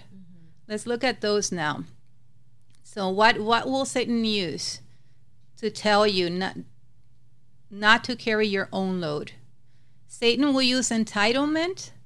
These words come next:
Speaker 2: fear, shame, and other emotions to tempt us not to carry our own load. So here's a few in entitlement. What are those lies? "No one understands how difficult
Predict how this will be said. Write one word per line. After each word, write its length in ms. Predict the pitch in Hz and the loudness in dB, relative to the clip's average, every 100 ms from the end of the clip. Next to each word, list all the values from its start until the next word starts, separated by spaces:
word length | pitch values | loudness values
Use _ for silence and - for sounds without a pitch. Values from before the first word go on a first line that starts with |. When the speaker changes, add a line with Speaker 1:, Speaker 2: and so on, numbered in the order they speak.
| - - - - - | -20 -20 -20 -18 -6
Speaker 2:
fear, 500 | 220 220 240 320 381 - - - - - - | 0 2 2 0 -4 -18 -20 -20 -20 -20 -4
shame, 680 | - - 214 208 220 294 339 - - - - - - - - - | 2 4 4 2 2 -2 -6 -16 -20 -20 -20 -20 -20 -20 -18 -2
and 380 | 214 233 302 311 | 2 4 2 6
other 280 | 226 233 240 | 6 6 2
emotions 560 | 214 214 233 226 202 | 2 2 0 0 -2
to 120 | - | -4
tempt 520 | 208 - 214 247 277 214 | -4 -4 -2 0 0 -2
us 240 | 185 185 | -2 -2
not 340 | 190 190 220 | 0 2 0
to 140 | - 233 | -2 -8
carry 440 | - 202 196 202 | -2 0 2 2
our 160 | 190 185 | 2 -2
own 320 | 190 185 180 | -4 -4 -2
load. 400 | 180 165 156 - - - | -2 -2 -4 -6 -12 -18
So 240 | - 208 | -6 -4
here's 400 | 202 269 339 370 | 0 2 2 2
a 160 | 302 240 | 2 2
few 380 | - 247 247 202 | 2 2 2 2
in 120 | 190 | 2
entitlement. 960 | 185 190 202 202 208 170 151 - - - - | -2 0 4 4 2 -4 -6 -10 -12 -16 -18
What 240 | 202 208 | -4 0
are 140 | 233 240 | 2 2
those 260 | 233 226 | -2 -4
lies? 480 | 196 185 - 185 - - - - - - - | -2 -2 -2 -6 -12 -18 -20 -20 -20 -20 -4
"No 160 | 262 | 2
one 160 | 339 359 | 4 4
understands 540 | 311 254 - 247 247 | 4 2 0 0 2
how 120 | 233 | 2
difficult 880 | 208 - 202 - - 175 165 - - | 0 -2 -2 -4 -2 -4 -4 -6 -14